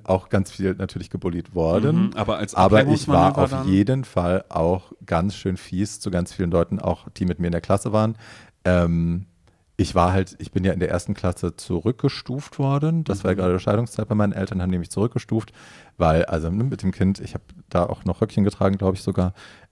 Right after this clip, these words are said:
Speaker 1: Ähm, und die waren auch generell mit mir überfordert und ich war überfordert und ich hatte überhaupt kein Interesse mitzumachen. Und dann haben sie irgendwann nach, ich weiß nicht, ein paar Monaten haben sie gesagt,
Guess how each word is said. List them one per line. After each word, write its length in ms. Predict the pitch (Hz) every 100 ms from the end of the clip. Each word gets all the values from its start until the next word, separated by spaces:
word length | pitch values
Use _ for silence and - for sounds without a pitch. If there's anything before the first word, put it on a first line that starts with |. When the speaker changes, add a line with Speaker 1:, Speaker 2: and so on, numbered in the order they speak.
| -
Speaker 1:
Ähm, 360 | 85 82 87
und 160 | - 90
die 80 | 90
waren 160 | 85
auch 160 | 85 -
generell 280 | 80 80 80
mit 120 | 78
mir 80 | 80
überfordert 480 | 78 - 104 104
und 80 | -
ich 120 | 95
war 60 | 98
überfordert 380 | 87 87 90 90
und 80 | 82
ich 80 |
hatte 100 | -
überhaupt 300 | - 85 87
kein 80 | -
Interesse 260 | 82 - 82
mitzumachen. 420 | 101 - 95 90
Und 140 | 87
dann 60 | 87
haben 100 | 85
sie 80 | 82
irgendwann 300 | 82 82 82
nach, 280 | 80 - -
ich 80 | -
weiß 100 | 78
nicht, 100 | 80
ein 40 |
paar 80 | 82
Monaten 240 | 80 76
haben 80 | 78
sie 80 | 78
gesagt, 280 | 76 71